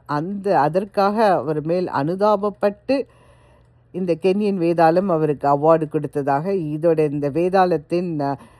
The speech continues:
அம், அமெரிக்காவில் உள்ள தன்னுடைய, ம், நகரமான சிகாகோவில், அ-, அவரை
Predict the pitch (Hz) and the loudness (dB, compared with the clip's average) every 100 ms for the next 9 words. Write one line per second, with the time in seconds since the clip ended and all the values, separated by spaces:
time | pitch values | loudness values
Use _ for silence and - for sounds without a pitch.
0 | - 139 135 127 123 120 113 92 _ - | -8 -2 0 -2 -4 -6 -8 -12 _ -8
1 | 156 170 196 196 180 151 139 139 139 139 | -2 0 0 2 2 2 0 0 2 0
2 | 127 135 143 143 135 127 123 117 117 - | 0 -2 0 0 0 -2 -2 -4 -8 -12
3 | _ - 156 156 190 180 156 139 135 127 | _ -8 -4 0 2 2 2 0 0 -2
4 | 160 - 175 180 175 131 135 165 - - | -6 0 4 4 2 0 -2 -4 -14 -20
5 | _ _ - 143 104 156 156 147 170 | _ _ -6 -4 -2 0 0 0 -4